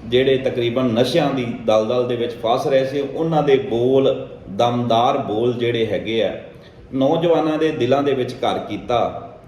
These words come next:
ਤੇ ਜਿਵੇਂ ਕਹਿੰਦੇ ਆ, ਕੋਈ ਅਜਿਹੇ ਫੈਸਲੇ ਵੀ ਜਿਹੜੇ ਅੜੇ ਹੋਏ ਸੀਗੇ, ਜਾਂ ਮਤਲਬ ਕਿ ਆਪ ਉਧਰੇ ਲੋਕ ਚੱਲੇ ਸਨ, ਕੋਈ ਕਿਰਦਾਰ,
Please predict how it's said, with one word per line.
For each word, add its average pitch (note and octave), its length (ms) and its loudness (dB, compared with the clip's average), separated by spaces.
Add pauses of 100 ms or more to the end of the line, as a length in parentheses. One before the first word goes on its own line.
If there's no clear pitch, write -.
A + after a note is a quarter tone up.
(760)
ਤੇ D3 100 -2
ਜਿਵੇਂ D3 340 -4
ਕਹਿੰਦੇ D3 400 2
ਆ, C#3+ 120 4
ਕੋਈ C#3 240 -2
ਅਜਿਹੇ C3+ 460 2
ਫੈਸਲੇ C3+ 580 0
ਵੀ B2 120 -2
ਜਿਹੜੇ A2+ 520 -2 (160)
ਅੜੇ A#2+ 200 2
ਹੋਏ A#2 220 2
ਸੀਗੇ, G#2 600 -4 (420)
ਜਾਂ B2 260 4
ਮਤਲਬ B2+ 580 0
ਕਿ A#2+ 400 2 (100)
ਆਪ B2 320 0
ਉਧਰੇ C#3+ 300 0
ਲੋਕ A#2 320 0
ਚੱਲੇ A2+ 340 -2
ਸਨ, A#2 400 -4 (840)
ਕੋਈ B2+ 200 2
ਕਿਰਦਾਰ, A#2 640 0